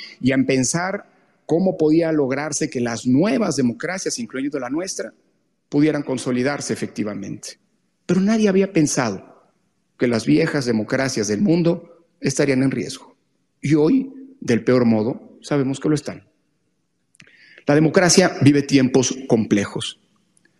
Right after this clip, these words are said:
Vive una serie, enfrenta una serie de fenómenos, de desafíos que ponen en riesgo, ya no como coyunturas en algún lugar en específico, sino de manera global,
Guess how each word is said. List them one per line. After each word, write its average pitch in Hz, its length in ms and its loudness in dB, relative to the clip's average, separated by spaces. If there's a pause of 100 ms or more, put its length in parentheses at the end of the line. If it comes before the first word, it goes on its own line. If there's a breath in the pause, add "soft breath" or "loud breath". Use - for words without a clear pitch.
(220)
Vive 139 280 4
una 139 260 4
serie, 139 260 4
enfrenta 143 380 4
una 139 140 4
serie 139 260 4
de 117 120 4
fenómenos, 156 640 4
de 120 100 2
desafíos 160 760 -2 (480 soft breath)
que - 100 -4
ponen 226 440 0
en 117 120 0
riesgo, 110 540 -4 (460)
ya 208 260 -2
no 226 500 0 (1040)
como 113 220 -4
coyunturas 113 840 -2
en 110 120 -4
algún 117 280 -4
lugar 117 200 -4
en 117 100 -6
específico, 113 680 -6
sino 131 280 -4
de 135 80 -2
manera 147 320 -2
global, 113 400 -2